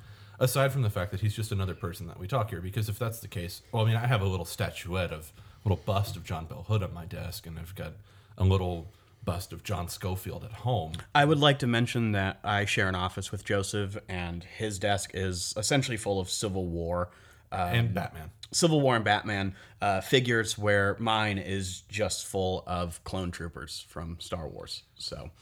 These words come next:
Speaker 1: The ten-year-old you is very happy.
Speaker 2: Yes,
Speaker 1: The
Speaker 2: we, we have an incredibly nerdy office.
Speaker 1: The ten-year-old me is very happy, too.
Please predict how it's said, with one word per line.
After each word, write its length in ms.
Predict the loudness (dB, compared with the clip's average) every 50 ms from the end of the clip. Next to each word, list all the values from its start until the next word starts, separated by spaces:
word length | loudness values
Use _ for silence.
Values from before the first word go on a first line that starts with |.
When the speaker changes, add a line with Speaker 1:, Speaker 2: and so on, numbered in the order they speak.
| -20 -20 -20 -16 -12 -12
Speaker 1:
The 60 | -12 -10
ten-year-old 580 | -2 0 2 2 4 4 2 2 2 2 -2
you 160 | -4 -6 -8 -8
is 100 | -8 -6
very 260 | -4 -4 -4 -4 -4
happy. 280 | -8 -8 -6 8 10
Speaker 2:
Yes, 240 | 12 12 12 8 6
Speaker 1:
The 80 | 6 6
Speaker 2:
we, 260 | 8 8 10 8 8 8
we 100 | 8 10 10
have 100 | 10 10
an 60 | 10
incredibly 840 | 6 6 4 2 -2 -2 -2 -4 2 8 10 12 12 12 12 10 8 8
nerdy 380 | 8 8 6 6 4 2 2
office. 300 | 2 4 4 4 2 2 2
Speaker 1:
The 80 | 4
ten-year-old 500 | 4 4 4 4 6 6 6 4 4 2
me 300 | 4 4 4 4 4 4
is 160 | 2 0 -4 -6
very 280 | -6 -4 -4 -2 0 2
happy, 360 | 4 4 2 2 0 -4 -4
too. 280 | -2 0 0 0 0